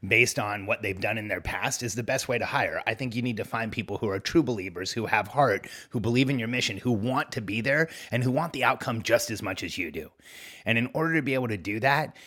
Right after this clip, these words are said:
you should be open to who shows up because difference makers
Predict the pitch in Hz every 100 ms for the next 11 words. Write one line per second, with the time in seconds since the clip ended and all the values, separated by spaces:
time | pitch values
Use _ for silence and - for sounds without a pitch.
0 | - - - 131 127 104 110 _ 127 135
1 | 131 113 101 110 - 95 90 95 - -
2 | - 117 104 98 120 - 139 139 147 143
3 | 160 156 -